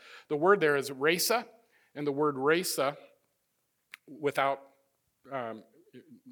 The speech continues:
basically says there's no covenant relationship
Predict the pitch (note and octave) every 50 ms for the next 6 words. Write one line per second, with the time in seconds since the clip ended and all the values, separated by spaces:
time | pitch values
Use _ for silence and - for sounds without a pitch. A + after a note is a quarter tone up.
0 | A#2+ _ _ F#3 _ C#3 C3 B2 D3+ D#3 - D3 C3+ C#3 B2+ - C#3 B2+ - -
1 | C3+ C3 A#2+ A#2+ B2+ C3 C3+ D3 E3 E3+ E3 - - - E3 D#3 C#3 D#3 D3+ C#3+
2 | B2+ C3+ C3+ B2+ B2 B2+ B2+ B2 - B2+ B2 - B2+ A#2 -